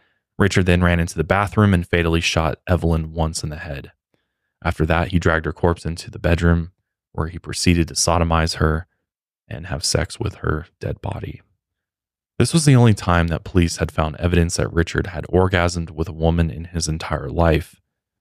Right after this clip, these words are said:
After that, he sliced open the neck and drank the blood. Afterward, he stabbed the corpse at least a half dozen times in the rectal area and several times in the eye.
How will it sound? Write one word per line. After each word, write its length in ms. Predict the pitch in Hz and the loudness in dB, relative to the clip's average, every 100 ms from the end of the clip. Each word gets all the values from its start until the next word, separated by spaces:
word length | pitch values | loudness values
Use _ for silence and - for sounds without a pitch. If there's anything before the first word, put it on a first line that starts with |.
| _ | _
After 240 | 87 - | -6 0
that, 240 | 82 85 90 | 2 2 0
he 80 | 87 | -2
sliced 420 | - 82 82 85 | -2 -2 -2 -2
open 200 | 85 80 | -2 -4
the 80 | 76 | -2
neck 360 | 85 87 - | 0 0 -2
and 120 | 85 82 | -10 -4
drank 240 | 80 - | -4 -2
the 80 | 80 | -2
blood. 480 | 80 82 80 73 - _ _ _ _ | 2 4 2 0 -10 _ _ _ _
Afterward, 440 | 90 - 85 85 80 | -4 0 2 2 0
he 200 | 82 82 | -6 -8
stabbed 500 | - - 92 123 - | -10 -2 0 0 0
the 80 | |
corpse 400 | - - 85 - | -2 0 0 -2
at 100 | - | -2
least 160 | 90 - | -2 -2
a 60 | - | -6
half 320 | - 113 - | -2 -2 0
dozen 300 | 87 - 143 | 0 -2 -8
times 520 | - 78 78 80 - _ _ _ _ - | -8 -6 -6 -8 -12 _ _ _ _ -14
in 100 | 78 | -12
the 80 | |
rectal 400 | 78 87 - 85 | -2 -2 0 -2
area 520 | 65 92 90 87 87 - _ _ _ _ | 2 2 4 4 2 -2 _ _ _ _
and 160 | 82 80 | -8 -2
several 260 | 85 82 | 0 0
times 380 | 76 - 78 78 | -4 -6 -6 -6
in 80 | 78 | -12
the 160 | 78 | -4
eye. 360 | 78 80 76 - | 0 0 -2 -12